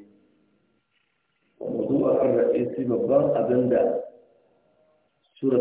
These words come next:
ta yi mayar da hankali a kai, shi ne waradat hadhihi sura. Ita wannan sura ta zo ne لتثبت المؤمنين على ما هم عليه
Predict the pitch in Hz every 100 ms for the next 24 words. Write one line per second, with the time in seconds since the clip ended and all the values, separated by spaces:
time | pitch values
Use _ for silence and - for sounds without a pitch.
0 | 120 120 123 123 131 131 127 - 117 120
1 | 120 - 170 165 151 - 156 - - -
2 | - _ _ _ _ _ _ _ _ _
3 | _ _ _ _ - 131 123 113 - -
4 | 117 - 127 127 - - - 127 123 113
5 | - 127 123 113 113 113 113 - - _
6 | _ _ _ _ _ _ _ _ _ _
7 | _ 127 131 143 160 131 - 127 120 -
8 | - 127 123 135 131 110 - - - _
9 | _ _ _ _ _ _ _ _ _ _
10 | _ 104 101 - 147 - - 127 123 117
11 | 135 131 120 123 170 151 139 - 123 123
12 | 127 123 - - - 123 131 - 135